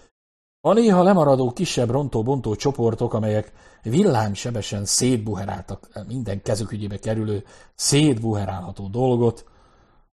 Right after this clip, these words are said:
újra és újra felzárkóztak mögéjük, újabb és újabb akadályokat gördítve a táltos lába elé.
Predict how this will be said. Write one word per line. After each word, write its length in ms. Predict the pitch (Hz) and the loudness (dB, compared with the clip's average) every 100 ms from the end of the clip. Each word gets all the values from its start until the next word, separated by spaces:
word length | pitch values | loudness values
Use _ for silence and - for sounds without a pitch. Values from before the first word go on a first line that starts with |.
| _ | _
újra 380 | 208 202 131 110 | 4 6 6 4
és 180 | 98 | 0
újra 240 | 135 123 98 | -2 -2 -2
felzárkóztak 760 | 123 127 101 95 120 - 101 | -2 -2 -2 -4 -4 -4 -6
mögéjük, 540 | 131 135 123 117 107 - | -4 -2 0 0 -2 -6
újabb 320 | 214 160 104 | -2 -2 -2
és 140 | 98 | -4
újabb 240 | 156 120 107 | -4 -2 -2
akadályokat 720 | 120 101 104 98 92 95 101 | -4 -4 -4 -6 -8 -12 -2
gördítve 760 | 123 117 104 98 101 110 107 _ _ _ _ _ _ _ | 2 2 0 -6 -2 -2 -4 _ _ _ _ _ _ _
a 140 | 113 | -8
táltos 600 | - 104 113 98 - - | -2 0 0 -4 -10 -12
lába 420 | 90 90 - 90 82 | -14 -14 -16 -16 -16
elé. 400 | - - 120 | -16 -18 -20